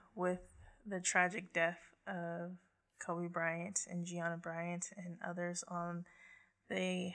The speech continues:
helicopter that they were on. Um, but it has come to light that apparently the L A County Sheriff Department has had, um, shared photos of the scene of the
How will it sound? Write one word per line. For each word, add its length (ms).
helicopter 720
that 140
they 80
were 180
on. 340
Um, 520
but 100
it 60
has 180
come 200
to 100
light 500
that 200
apparently 880
the 160
L 140
A 100
County 420
Sheriff 520
Department 580
has 1120
had, 260
um, 340
shared 760
photos 640
of 120
the 100
scene 400
of 200
the 320